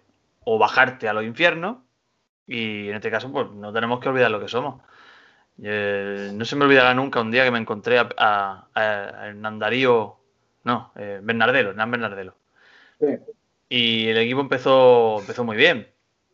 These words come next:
Speaker 1: la temporada, tenía un equipillo muy bonito, muy alegre. Y no sé por qué, pues, entablé conversación yo con él. No soy yo muy de eso, pero bueno, ese día, pues, encartó. Y le dije, "Tiene buena pinta el equipo, ¿no?". Dice, "Sí, sí, estamos muy contentos con el esfuerzo que ha hecho el club".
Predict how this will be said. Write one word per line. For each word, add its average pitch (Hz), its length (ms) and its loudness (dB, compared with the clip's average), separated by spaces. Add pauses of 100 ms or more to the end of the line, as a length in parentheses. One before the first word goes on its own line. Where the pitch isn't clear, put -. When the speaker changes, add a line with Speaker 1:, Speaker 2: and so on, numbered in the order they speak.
(160)
Speaker 1:
la 113 140 -8
temporada, 113 400 0
tenía 120 140 -2
un 120 60 -8
equipillo 113 300 -8
muy 107 80 -12
bonito, 127 380 -2
muy 113 120 -6
alegre. 117 420 -2 (640)
Y 113 100 -6
no 151 100 2
sé 180 100 -2
por 165 160 2
qué, 180 140 0
pues, 170 160 2
entablé 120 340 2
conversación 127 480 -2
yo 101 100 -10
con 110 140 -4
él. 160 220 -2 (760)
No 147 200 -4
soy 120 180 -6
yo 110 80 -4
muy 117 140 0
de 165 60 4
eso, 120 160 -6
pero 104 120 -6
bueno, 123 200 -6
ese 107 120 -10
día, 135 180 0
pues, 120 120 -4
encartó. 107 500 -8 (680)
Y 113 420 -2
le 104 100 -4
dije, 104 500 -6 (540)
"Tiene 165 160 2
buena 208 220 8
pinta 156 240 0
el 110 60 0
equipo, 175 340 2
¿no?". 214 160 -2
Dice, 127 140 -10
"Sí, 220 240 -4
sí, 220 100 -2
estamos 220 260 -2
muy 214 120 -2
contentos 202 540 4
con 185 160 -2
el 175 200 4
esfuerzo 196 260 0
que 185 60 -2
ha 180 40 0
hecho 170 120 -2
el 170 100 0
club". 208 300 6